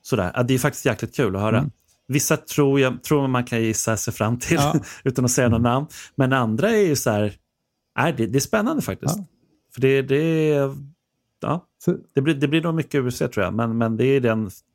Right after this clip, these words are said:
Speaker 1: kampsporten som har, eller det är den galan som har synts mest,
Speaker 2: Så är det.
Speaker 1: såklart.
Speaker 2: Så att vi, eh, samlar ihop den informationen och våra egna intryck och så
Speaker 1: Mm.
Speaker 2: radar vi upp och så räknar vi ner dem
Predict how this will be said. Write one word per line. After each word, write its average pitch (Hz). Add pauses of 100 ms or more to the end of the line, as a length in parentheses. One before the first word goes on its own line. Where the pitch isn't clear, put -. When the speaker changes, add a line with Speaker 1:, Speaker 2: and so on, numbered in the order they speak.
Speaker 1:
kampsporten 104
som 104
har, 101 (400)
eller 120
det 123
är 123
den 110
galan 101
som 98
har 98
synts 131
mest, 87
Speaker 2:
Så -
är 127
det. 113
Speaker 1:
såklart. - (640)
Speaker 2:
Så 165
att 156
vi, 180
eh, 180
samlar 180
ihop 185
den 156
informationen 135
och 131
våra 139
egna 127
intryck 131
och 131
så 123
Speaker 1:
Mm. 123
Speaker 2:
radar 139
vi 196
upp 240
och 139
så 127
räknar 123
vi 226
ner 302
dem -